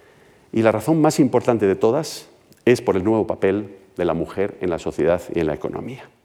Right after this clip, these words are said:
¿Qué es lo que ocurre? Que progresivamente, en un mayor número de países en el mundo, las mujeres han tenido, durante los últimos cincuenta o sesenta años, un mejor acceso a la educación.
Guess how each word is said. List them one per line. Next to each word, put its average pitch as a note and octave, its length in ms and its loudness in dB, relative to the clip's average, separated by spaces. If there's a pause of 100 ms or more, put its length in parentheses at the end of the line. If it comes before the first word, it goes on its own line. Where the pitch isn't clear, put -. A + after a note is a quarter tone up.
(880)
¿Qué - 80 2
es E3 60 4
lo E3+ 100 6
que C#3 60 4
ocurre? - 360 -2
Que F#2+ 220 2
progresivamente, C3 1080 2
en G#2 80 2
un A#2 60 2
mayor A2+ 260 2
número A#2 240 4
de G2 80 2
países G#2 300 2
en C3+ 60 4
el B2+ 120 4
mundo, A2 380 2 (420)
las G2+ 160 2
mujeres A#2 360 0
han G#2+ 100 4
tenido, G#2+ 440 4
durante F2+ 260 0
los F#2 120 0
últimos G#2+ 300 -2
cincuenta G2+ 340 -2
o - 20 -2
sesenta G2 400 -2
años, G#2 320 -2 (720)
un A#2+ 160 2
mejor A2 240 2
acceso G#2 500 -2
a F#2+ 100 2
la F2 80 2
educación. E2 520 -2